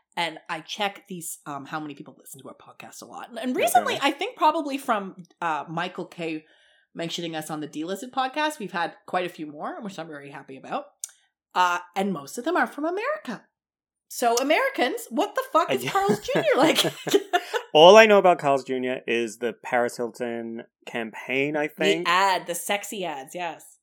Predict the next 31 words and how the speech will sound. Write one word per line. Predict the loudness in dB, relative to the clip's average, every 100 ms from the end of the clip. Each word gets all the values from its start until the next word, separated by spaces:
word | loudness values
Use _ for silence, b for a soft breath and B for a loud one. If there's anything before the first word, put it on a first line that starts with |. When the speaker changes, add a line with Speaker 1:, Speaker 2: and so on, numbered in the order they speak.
| _
Speaker 1:
Kathy | -4 -2 0
Hilton's | 0 -2 -6 -8 -10 -6
daughter. | 0 0 2
Speaker 2:
There's | 2 2 2
one | 0 2
right | 4 4
outside | 2 0 -2 -2 -10 _
the | -6
university | -4 -4 -4 -4 -4
that | -2
I | -2
go | -2
to, | -4 -4
and | -4 -4 -6 -12 _ _ _ -8
every | -8 -6 -4
day | -2 -4
I | -4
walk | -6 -6
past | -8 -10
and | -10
I'm |
like, | -12 -10
"I | -12
gotta | -4 -4 -4
try | -6 -8
the | -8
chicken | -10 -12
burger | -10 -10 -8
just | -8 -8
to | -8
know," | -8